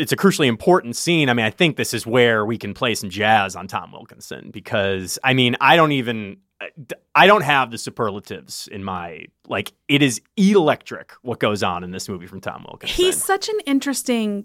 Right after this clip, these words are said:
Speaker 2: character, and the portrayal is so good because it does straddle this line between someone that you could actively believe is a,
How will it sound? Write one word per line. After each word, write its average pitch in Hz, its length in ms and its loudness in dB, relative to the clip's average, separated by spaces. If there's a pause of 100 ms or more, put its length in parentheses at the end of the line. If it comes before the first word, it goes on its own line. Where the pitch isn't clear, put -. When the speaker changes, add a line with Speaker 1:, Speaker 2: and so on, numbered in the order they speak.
Speaker 2:
character, 233 1000 2
and 208 340 -4
the 214 60 -4
portrayal 277 540 2
is 214 180 -2
so 214 140 -2
good 202 260 -2
because 214 360 -2
it - 200 -10
does 240 420 2 (540)
straddle 233 380 4
this 220 180 -2
line 208 380 0
between 202 560 -6
someone 214 320 0
that 202 100 -6
you 196 120 -8
could 190 200 -2 (140)
actively 208 420 0
believe 196 480 -4
is 196 200 -4
a, 175 340 -6